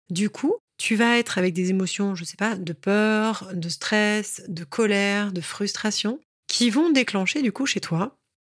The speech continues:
des actions qui vont être teintées par cette émotion. Et tu te doutes bien que quand t'as des, des actions qui dépendent de tes peurs, elles vont pas avoir le même impact que tes actions quand elles sont empreintes d'énergie positive.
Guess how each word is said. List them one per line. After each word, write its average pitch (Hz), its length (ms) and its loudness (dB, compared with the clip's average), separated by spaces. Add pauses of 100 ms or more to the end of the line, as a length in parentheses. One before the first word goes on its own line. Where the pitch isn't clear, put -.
des 220 240 0
actions - 420 -2 (280)
qui - 160 -2
vont 262 120 0
être 320 180 -6 (200)
teintées 285 600 -2
par 175 140 -8
cette - 200 -4
émotion. 190 360 2 (220)
Et 190 60 0
tu - 140 -8
te 208 60 -6
doutes 190 160 2
bien 226 260 2
que 247 100 -2
quand 196 160 0
t'as 180 140 0
des, 170 360 -2
des 165 400 -2
actions 226 500 -2
qui - 160 -8
dépendent 165 460 -2
de 196 140 0
tes 180 160 -4
peurs, 208 380 -2 (240)
elles 175 140 2
vont 180 160 0
pas 233 200 2
avoir 208 260 2
le 185 80 2
même 170 300 0 (160)
impact 202 640 -4 (100)
que - 80 -6
tes 196 220 0
actions 214 400 -2 (220)
quand 175 200 -6
elles 170 120 0
sont 214 260 -4 (140)
empreintes 190 600 -2
d'énergie 165 520 -2
positive. 156 680 -6